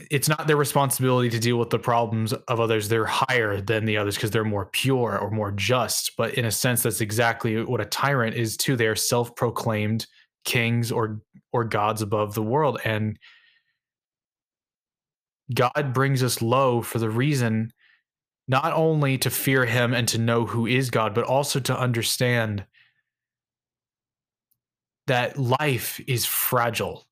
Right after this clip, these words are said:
Life is short. Nothing makes you higher than someone else. No one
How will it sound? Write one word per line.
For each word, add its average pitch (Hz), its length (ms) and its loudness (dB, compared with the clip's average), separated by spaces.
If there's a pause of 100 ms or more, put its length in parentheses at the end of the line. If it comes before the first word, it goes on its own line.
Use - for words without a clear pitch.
(180)
Life 139 500 0
is 120 140 -2
short. 113 540 0
Nothing 123 840 0
makes 123 340 -2
you 127 140 2
higher 113 480 2
than 110 220 -2
someone 110 340 0
else. 107 220 -2
No 131 240 2
one 120 420 0